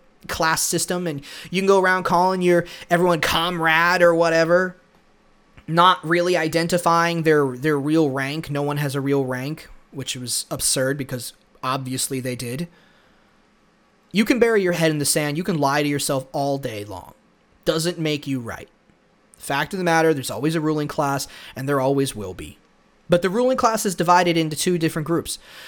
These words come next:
You've got the ruling class on the political side. The politicians, the bureaucrats, whether they're elected or unelected is, is largely irrelevant.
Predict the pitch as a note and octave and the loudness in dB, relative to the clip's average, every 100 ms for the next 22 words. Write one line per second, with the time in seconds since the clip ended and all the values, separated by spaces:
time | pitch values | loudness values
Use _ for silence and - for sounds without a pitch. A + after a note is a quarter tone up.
0 | - D#3+ D3 F3 E3+ E3 F#3+ A3 G#3+ G3+ | -10 -6 2 2 4 2 4 4 2 2
1 | G3 F3 D#3 E3+ E3+ F3 E3 - C#3 D3+ | 2 -2 -2 0 0 2 0 0 0 -2
2 | - - - - - - - C#3 E3+ E3+ | -6 -12 -20 -20 -20 -20 -8 0 4 6
3 | E3 - E3 F3+ E3 D#3 D3 C#3+ D3+ D#3+ | 4 0 0 2 0 -2 -2 2 2 4
4 | E3+ D#3+ D#3+ D#3+ D3 D3+ D3 C#3 D#3 F3 | 2 2 2 0 0 2 2 0 0 2
5 | D#3+ D#3+ D3+ C#3+ C#3 D#3+ C#3 - E3 C#3 | 2 0 0 -2 -2 -2 -2 -2 -4 -2
6 | C#3 C#3 D3 D3+ C3 B2 C3+ C#3+ D#3+ | -2 -2 -2 -2 -2 -2 -4 -4 -6